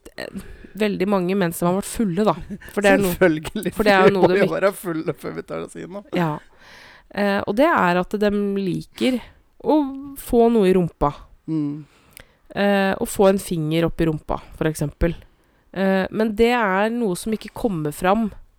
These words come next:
Speaker 1: eh, mens man har sex, fordi de skammer seg.
Speaker 2: Ja.
Speaker 1: Men det er ting de gjør alene. At de har en finger i rumpa mens de runker, for eksempel.
Speaker 2: Ja.
Speaker 1: Og jeg synes ikke det skal være noe vi skammer oss over.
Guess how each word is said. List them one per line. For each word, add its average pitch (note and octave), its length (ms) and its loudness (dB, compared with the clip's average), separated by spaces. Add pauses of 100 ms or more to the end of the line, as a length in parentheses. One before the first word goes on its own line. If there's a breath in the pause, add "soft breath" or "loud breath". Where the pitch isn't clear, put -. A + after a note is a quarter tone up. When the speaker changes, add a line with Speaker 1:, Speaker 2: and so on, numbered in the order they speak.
(540)
Speaker 1:
eh, F#3+ 360 0
mens F3+ 360 -2
man F#3+ 160 0
har G3+ 100 -2
sex, - 360 -8
fordi G3 220 -2
de F#3 140 0
skammer D#3+ 340 -4
seg. F#3 220 0 (200)
Speaker 2:
Ja. D#3 140 -8 (480 soft breath)
Speaker 1:
Men A3+ 100 4
det G#3 100 6
er G#3+ 80 6
ting G3+ 300 -2
de F#3+ 100 2
gjør F3 260 2
alene. G3 420 0 (100)
At - 140 -6
de G#3 100 2
har F3+ 260 2
en F3+ 80 2
finger E3 340 -4
i G3 80 4
rumpa E3 300 -2
mens D#3 160 -4
de F#3+ 120 0
runker, E3 300 -2
for B2 80 -6
eksempel. D3+ 420 -4 (300)
Speaker 2:
Ja. C#3+ 120 -8 (640)
Speaker 1:
Og G#3 140 -2
jeg A3 140 4
synes E3+ 420 -2
ikke G#3 160 -4
det F#3 140 -2
skal G#3+ 160 -2
være G#3 160 2
noe G3+ 120 0
vi G#3+ 60 -2
skammer A3 320 -4
oss F#3+ 120 -4
over. A#3 260 2